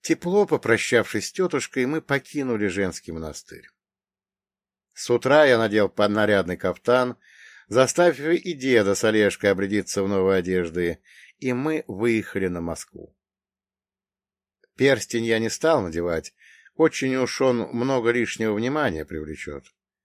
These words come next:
В кафтане и со спутниками я легко сойду за сына богатого воеводы, али боярина,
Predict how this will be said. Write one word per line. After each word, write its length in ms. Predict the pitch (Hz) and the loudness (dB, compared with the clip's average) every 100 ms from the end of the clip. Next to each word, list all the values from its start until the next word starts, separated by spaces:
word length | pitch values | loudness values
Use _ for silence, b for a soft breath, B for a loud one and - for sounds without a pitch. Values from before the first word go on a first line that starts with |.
| _ _ _ _ _ _ | _ _ _ _ _ _
В 80 | |
кафтане 680 | - 147 - - 185 175 135 | 0 0 2 2 4 4 2
и 40 | |
со 160 | 120 123 | 2 2
спутниками 680 | - 156 156 120 107 117 113 | 2 -4 -4 -4 -2 -2 2
я 140 | 127 | 2
легко 380 | 135 123 _ 165 | 2 -2 _ -2
сойду 440 | - 123 120 127 | 2 4 4 2
за 180 | 110 123 | 2 2
сына 320 | - 135 120 | 2 -4 -2
богатого 540 | 110 117 113 117 113 113 | 0 2 2 0 0 0
воеводы, 680 | 131 147 139 90 78 76 73 b b b | 0 0 0 -2 -4 -8 -10 b b b
али 220 | 151 156 | -2 0
боярина, 800 | 123 104 90 90 85 85 85 82 | 2 2 2 0 -2 -4 -6 -10